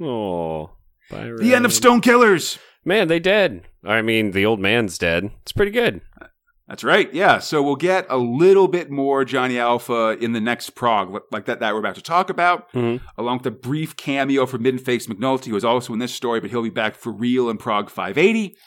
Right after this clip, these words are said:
Speaker 1: Awesome.
Speaker 2: Durham Red will return in prog seven sixty-two.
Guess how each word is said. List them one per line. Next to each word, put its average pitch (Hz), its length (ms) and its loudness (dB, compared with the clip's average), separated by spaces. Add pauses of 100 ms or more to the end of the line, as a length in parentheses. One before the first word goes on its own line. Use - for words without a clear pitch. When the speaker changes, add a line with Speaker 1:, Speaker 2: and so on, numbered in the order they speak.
Speaker 1:
Awesome. 95 380 -2 (600)
Speaker 2:
Durham 147 400 2
Red 135 300 2
will 131 220 0
return 135 480 0
in 127 80 -6
prog 135 320 -2
seven 143 460 -4
sixty-two. 175 1000 -2